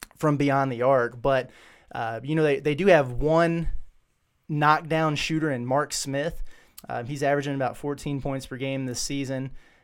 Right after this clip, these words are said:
Uh, I think he's probably, well, he is. They're really one consistent outside threat. So, if,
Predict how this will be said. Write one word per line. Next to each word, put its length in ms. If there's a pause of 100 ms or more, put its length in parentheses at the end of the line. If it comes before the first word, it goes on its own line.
(140)
Uh, 540
I 100
think 200
he's 200
probably, 540 (280)
well, 180
he 220
is. 340
They're 160
really 300
one 360
consistent 920 (560)
outside 560
threat. 360
So, 200
if, 120